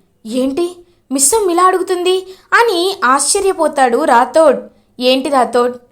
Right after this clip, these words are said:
భయపడుతున్నావేంటి? ఏ, నేను అక్క ఫోటో చూడకూడదా?" అని అంటుంది బాగీ. "చూడకూడదని ఎవరన్నారు మిస్ అమ్మ? చూడొచ్చు, కానీ సార్కి తెలిస్తే కోప్పడతారు కదా. నువ్వేం బాధపడద్దు,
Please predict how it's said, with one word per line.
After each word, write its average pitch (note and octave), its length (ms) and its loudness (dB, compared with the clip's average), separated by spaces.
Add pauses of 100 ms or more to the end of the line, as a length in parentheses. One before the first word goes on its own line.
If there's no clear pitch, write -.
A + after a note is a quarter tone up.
(360)
భయపడుతున్నావేంటి? C#4+ 1080 -2 (340)
ఏ, A#3+ 220 6 (560)
నేను A4 200 0
అక్క C#4 200 -2
ఫోటో G4+ 280 0
చూడకూడదా?" C4+ 680 -2 (460)
అని A#4 260 2
అంటుంది D#4+ 280 -4
బాగీ. C4+ 720 0 (460)
"చూడకూడదని G#4 840 2
ఎవరన్నారు G#4+ 400 2
మిస్ F#4 220 -2
అమ్మ? D#4 400 0 (580)
చూడొచ్చు, G#4 640 2 (380)
కానీ D#4+ 640 0 (300)
సార్కి C#4 560 2
తెలిస్తే E4+ 600 -2
కోప్పడతారు E4+ 760 2
కదా. B3+ 460 2 (460)
నువ్వేం G#4 400 0
బాధపడద్దు, E4+ 800 -2